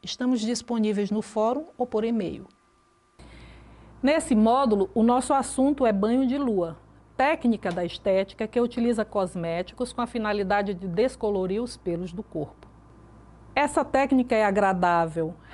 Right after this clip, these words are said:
relaxante e ainda serve para fazer uma limpeza profunda em todo o corpo, pois remove impurezas e células mortas, destaca o bronzeado, promove o clareamento dos pelos,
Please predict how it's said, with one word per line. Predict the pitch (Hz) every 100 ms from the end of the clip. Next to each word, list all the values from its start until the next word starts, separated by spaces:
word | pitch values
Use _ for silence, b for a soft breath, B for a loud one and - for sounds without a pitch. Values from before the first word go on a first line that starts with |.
| -
relaxante | 233 240 190 - - 185 190 - 202
e | 220
ainda | 220 233 226
serve | - 254 262 240
para | 233 233
fazer | 220 202 220
uma | 226 214
limpeza | 214 220 233 226 240
profunda | - 294 302 - 262 330
em | 302
todo | 277 269
o | 254
corpo, | - 175 165 - 156 B B B -
pois | 226 220
remove | 185 220 196 190
impurezas | 196 190 269 254 262 269 233
e | 240
células | - 220 220 220 220
mortas, | 214 196 190 - 196 - B B -
destaca | 170 185 - 214 220 226
o |
bronzeado, | 190 190 190 180 208 190 180 180 B B B
promove | - 226 226 226 226
o | 220
clareamento | 220 208 208 190 190 185
dos | 190 220 - -
pelos, | 202 190 190 185